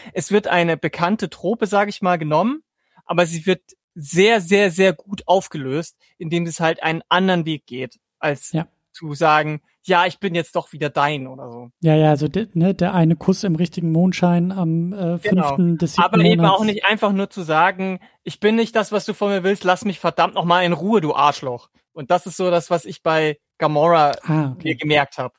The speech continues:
Speaker 2: Ja, ja.
Speaker 1: Dass die einfach das komplett ablockt.
Speaker 2: Ja, ja. Ja, ja.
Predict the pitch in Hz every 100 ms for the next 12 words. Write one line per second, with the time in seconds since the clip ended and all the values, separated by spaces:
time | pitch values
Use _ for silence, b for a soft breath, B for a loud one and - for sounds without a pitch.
0 | _ 151 143 135 156 - 196 185 180 185
1 | 151 170 - - 175 - 170 165 185 -
2 | 143 - 120 117 - _ - 143 143 143
3 | 147 _ _ _ - 143 139 131